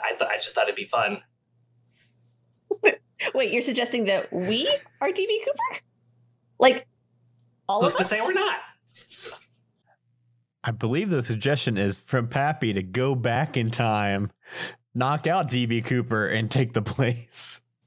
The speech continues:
Speaker 3: <laughs>
Speaker 1: Pappy is suggesting that, but he's also trying to imply that that's a theory without being, uh, smart about it, because Pappy's not smart enough to put two and two together.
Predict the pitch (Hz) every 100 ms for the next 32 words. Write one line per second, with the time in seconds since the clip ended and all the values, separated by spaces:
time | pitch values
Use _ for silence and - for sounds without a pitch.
0 | _ _ - 523 - 480 - - 185 185
1 | 202 175 151 - 143 143 139 - 143 131
2 | 127 127 - 135 - 143 165 180 196 -
3 | 165 151 143 143 143 127 - 131 127 110
4 | 123 120 120 - 131 131 120 117 131 127
5 | - 131 131 131 131 123 120 - 135 127
6 | 139 147 147 - 139 143 - 156 180 151
7 | 151 - 139 131 131 120 - - 139 -
8 | 131 123 123 - 107